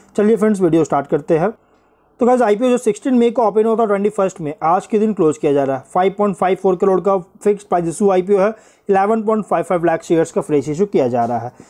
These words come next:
अलॉटमेंट डेट फाइनलाइज किया गया ट्वेंटी सेकंड मई का, लिस्टिंग डेट है ट्वेंटी फ़ोर मई का, एनएसई एसएमई पे लिस्टेड किया जाएगा। फ़ोर्टी एट रुपीज़ per शेयर की प्राइस बैंड, थ्री थाउजेंड शेयर्स की लॉट साइज।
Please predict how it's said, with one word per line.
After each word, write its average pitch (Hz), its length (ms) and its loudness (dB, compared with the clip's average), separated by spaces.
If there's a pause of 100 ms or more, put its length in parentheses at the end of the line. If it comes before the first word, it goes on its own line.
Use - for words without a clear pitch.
(180)
अलॉटमेंट 190 400 0
डेट 208 180 2
फाइनलाइज 190 340 -2
किया 202 100 0
गया 196 60 2
ट्वेंटी 180 220 -2
सेकंड 185 300 0
मई 196 120 2
का, 208 180 0 (380)
लिस्टिंग 180 580 0
डेट 208 140 2
है 202 60 0
ट्वेंटी 185 240 0
फ़ोर 196 220 0
मई 190 140 -2
का, 214 220 0
एनएसई 165 340 -2
एसएमई 170 260 -2
पे 185 120 -2
लिस्टेड 185 320 -2
किया 143 220 0
जाएगा। 120 280 -6
फ़ोर्टी 156 360 0
एट 185 100 0
रुपीज़ 185 280 0
per 156 100 2
शेयर 143 160 0
की 143 80 0
प्राइस 170 280 0
बैंड, 196 140 0
थ्री 170 180 2
थाउजेंड 151 280 -2
शेयर्स 135 260 -4
की 135 100 -6
लॉट 165 240 0
साइज। 202 300 0